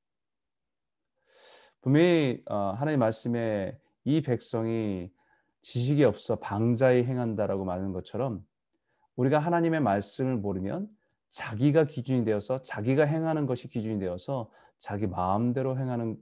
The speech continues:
죄를 범하게 되죠. 그런데 그 지식으로만 치우쳐도 다른 사람과 비교해서 그것이 교만으로 우월감으로 나타날 수 있는 위험이 있다는 것이죠.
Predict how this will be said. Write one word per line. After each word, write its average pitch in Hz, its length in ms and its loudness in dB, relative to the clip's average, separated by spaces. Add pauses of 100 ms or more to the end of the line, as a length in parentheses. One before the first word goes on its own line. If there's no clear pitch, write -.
죄를 104 300 -2
범하게 92 360 -4
되죠. 82 480 -14 (760)
그런데 107 460 2 (320)
그 160 240 4
지식으로만 139 680 2
치우쳐도 143 800 -4 (360)
다른 123 320 2
사람과 123 400 0
비교해서 104 560 0
그것이 107 380 -4
교만으로 110 520 0
우월감으로 98 480 -2
나타날 85 400 -6
수 - 140 -12
있는 90 180 -6
위험이 92 260 -4
있다는 87 300 -10
것이죠. - 460 -14